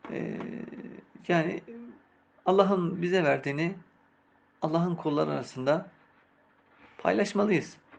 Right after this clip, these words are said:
Yani şunu bilmeliyiz ki hiçbir şey yanımızda gitmeyecek yani.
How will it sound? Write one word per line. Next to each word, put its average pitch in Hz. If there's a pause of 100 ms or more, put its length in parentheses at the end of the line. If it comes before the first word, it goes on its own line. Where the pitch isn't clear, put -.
(960)
Yani 156
şunu 185
bilmeliyiz 196
ki 214 (2250)
hiçbir 185
şey 170 (2500)
yanımızda 165
gitmeyecek 135
yani. -